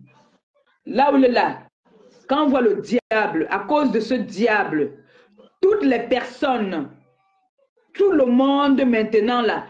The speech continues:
les gens se tiraillent de partout. Vous devez savoir que c'est quelqu'un qui a une mauvaise onde.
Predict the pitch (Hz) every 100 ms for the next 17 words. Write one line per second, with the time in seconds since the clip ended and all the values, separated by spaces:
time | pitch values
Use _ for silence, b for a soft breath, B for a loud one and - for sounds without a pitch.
0 | B 208 240 294 294 254 - 247 247 254
1 | 214 208 226 - - 339 - - _ _
2 | 262 262 269 208 202 240 254 214 226 214
3 | 262 262 240 220 202 214 240 254 277 240
4 | 214 165 139